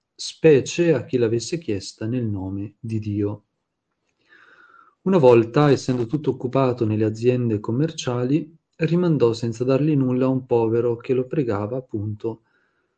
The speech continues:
in quella maniera, cioè di dargli qualcosa nel nome di Dio. Rientrato in se stesso,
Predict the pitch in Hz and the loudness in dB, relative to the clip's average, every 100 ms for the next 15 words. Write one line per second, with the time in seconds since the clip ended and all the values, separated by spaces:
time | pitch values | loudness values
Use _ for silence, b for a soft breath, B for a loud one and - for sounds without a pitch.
0 | _ _ _ 135 123 127 117 120 143 123 | _ _ _ -2 2 4 4 4 4 4
1 | 98 101 - - 117 110 110 120 117 120 | 2 -4 -14 -14 -12 -8 -6 -4 -2 -2
2 | 117 113 110 113 110 - 120 113 110 110 | -2 -4 -2 -4 -6 -10 -6 -4 -2 -2
3 | 107 110 117 120 110 - _ _ _ _ | -2 -4 -2 0 -2 -4 _ _ _ _
4 | _ _ _ _ _ _ _ _ b b | _ _ _ _ _ _ _ _ b b
5 | b b _ - 151 151 180 170 120 143 | b b _ 2 4 6 4 4 2 2
6 | 135 - 127 117 - - 151 151 - | 0 2 4 4 2 4 6 6 -2